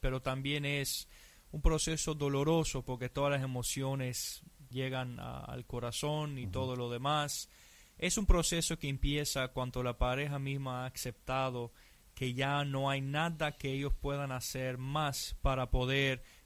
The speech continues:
Speaker 1: mejorar esa situación o para poder mantener, eh, su matrimonio. Entonces ellos se acercan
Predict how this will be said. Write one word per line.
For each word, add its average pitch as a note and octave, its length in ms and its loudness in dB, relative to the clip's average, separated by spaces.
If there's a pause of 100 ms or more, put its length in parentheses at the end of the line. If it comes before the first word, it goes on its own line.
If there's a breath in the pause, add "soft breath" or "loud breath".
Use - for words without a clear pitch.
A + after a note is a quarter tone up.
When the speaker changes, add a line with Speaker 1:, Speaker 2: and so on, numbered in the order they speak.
Speaker 1:
mejorar C3+ 600 4
esa C3+ 220 -2
situación C3 680 0
o B2 100 -2
para B2 340 0
poder C3 300 2
mantener, C3 640 -2
eh, C3+ 100 -6
su - 160 -4
matrimonio. B2 720 0 (440 loud breath)
Entonces C#3 580 0
ellos C#3 240 2
se - 80 2
acercan B2+ 840 0